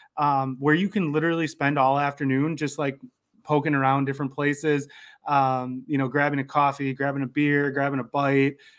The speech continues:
Um, and then there's also tons of Packers history, uh, that happened in downtown Green Bay. One of my favorite places that I always tell people that they have to check out while they're here is the Automobile Gallery.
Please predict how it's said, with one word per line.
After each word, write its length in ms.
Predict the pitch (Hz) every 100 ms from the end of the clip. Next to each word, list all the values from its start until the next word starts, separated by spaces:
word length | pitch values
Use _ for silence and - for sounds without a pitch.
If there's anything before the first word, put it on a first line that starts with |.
| _ -
Um, 380 | 143 135 131 165
and 120 | 147
then 140 | 165 175
there's 220 | 147 135
also 340 | 165 180 185
tons 400 | - - 180 180
of 140 | 156 -
Packers 420 | 165 147 147 -
history, 480 | 147 147 135 120 - _ _ _ _
uh, 400 | 147 139 127 151
that 180 | 143 135
happened 380 | 131 135 135 135
in 120 | 135
downtown 420 | 131 131 127 131
Green 180 | 127 127
Bay. 200 | 123 117 - _ - - _ _ -
One 200 | 135 180
of 100 | 180
my 200 | 160 156
favorite 340 | - 143 143
places 480 | - 135 120 135 -
that 180 | 135 131
I 140 | 139
always 480 | 135 135 135 139 135
tell 220 | - 135
people 320 | 135 143 151 135
that 140 | 131
they 80 | 123
have 240 | 120 127
to 60 | 135
check 300 | - 135 135
out 160 | 131 143
while 160 | 135
they're 100 | 131
here 300 | 123 135 147
is 100 | 139
the 120 | 135
Automobile 580 | 127 127 131 127 123 127
Gallery. 500 | 131 151 165 175 185